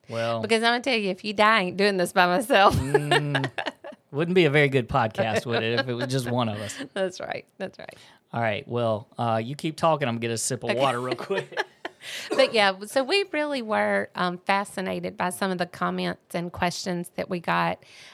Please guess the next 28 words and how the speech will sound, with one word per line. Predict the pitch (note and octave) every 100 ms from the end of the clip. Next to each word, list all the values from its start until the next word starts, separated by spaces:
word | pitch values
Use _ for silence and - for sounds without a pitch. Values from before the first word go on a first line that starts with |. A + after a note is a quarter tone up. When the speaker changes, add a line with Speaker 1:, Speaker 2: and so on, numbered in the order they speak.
| -
Speaker 2:
Um, | G3+ G3+ F#3+
and | G#3+ G#3+
when | G#3+ A3
we | G#3
went | G3+ G3+
back | G3 G3
and | F3+
listened | F#3 F#3+ - F3+
to | - F3
it, | E3+ E3+ - _ - -
it | G#3 A3
was | G3+ A#3+ F4 A3
a |
lot | G3 F#3+ G3
of | F#3+ -
kind | - G3
of | F3+ E3+
what | F3 - _ _ -
I, | F#3+ F#3+ G3
how | - - F#3 -
I | F#3+ F#3 F#3+
was | F3 E3
able | - E3+ F3+
to | - -
move | D#3+ D#3+
on | D#3+ D#3 D#3+ D#3
and | - F3 F3
what | F3 E3+ -